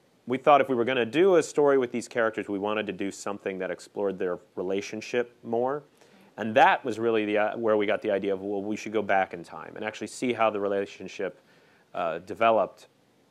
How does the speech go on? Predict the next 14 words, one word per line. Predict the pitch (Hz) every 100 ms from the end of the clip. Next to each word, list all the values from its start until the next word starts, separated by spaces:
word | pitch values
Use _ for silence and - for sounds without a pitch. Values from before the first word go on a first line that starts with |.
| _ _ _ _ -
And, | 104 101 101
um, | 101 95 - _ _ -
obviously | 143 147 - 120
from | - 143
that | 139 117
idea, | 107 104 107
we | 101
loved | 98 104 101 101
the, | 98 95 95 - -
the | 98 92
entertainment | 113 98 123 113 117 120
possibility | 120 117 120 117 117 120 117
of | 107 -
college, | - 110 117 127 131 113